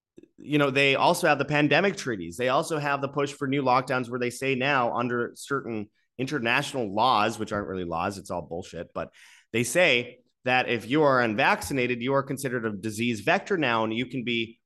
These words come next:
forcefully quarantined across the board, where, I mean, the United Nations just announced that they are planning to have full control over all global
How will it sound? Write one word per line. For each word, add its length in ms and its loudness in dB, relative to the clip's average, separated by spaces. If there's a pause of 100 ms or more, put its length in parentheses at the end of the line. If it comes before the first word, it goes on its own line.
(160)
forcefully 460 0
quarantined 600 -2
across 340 -2
the 60 -10
board, 480 2
where, 260 0 (500)
I 60 -4
mean, 260 -4
the 80 -10
United 300 -2
Nations 380 -2
just 200 -6
announced 460 2
that 280 0
they 500 0
are 180 -2
planning 380 -4
to 100 -8
have 220 -2
full 260 -2
control 420 -4
over 260 -2
all 200 2
global 540 -4